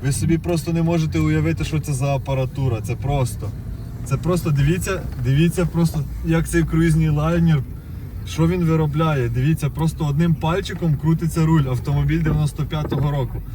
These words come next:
У мене в товариша в Пасаті був дуже класний гідро-, гідропідсилювач руля.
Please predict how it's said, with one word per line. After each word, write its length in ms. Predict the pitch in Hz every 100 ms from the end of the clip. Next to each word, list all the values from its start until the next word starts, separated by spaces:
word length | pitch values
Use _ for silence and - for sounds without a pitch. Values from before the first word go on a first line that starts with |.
| - - - - -
У 40 |
мене 180 | 131 151
в 100 | 127 - -
товариша 520 | 156 160 170 165 170
в 80 | 147
Пасаті 520 | 120 151 175 165 156
був 200 | 143 143
дуже 260 | 139 147 151
класний 540 | 151 151 143 151 131 92 - 117
гідро-, 580 | 120 143 147 151 147 147
гідропідсилювач 1000 | 120 143 147 135 131 - 160 151 147 -
руля. 480 | 135 139 143 185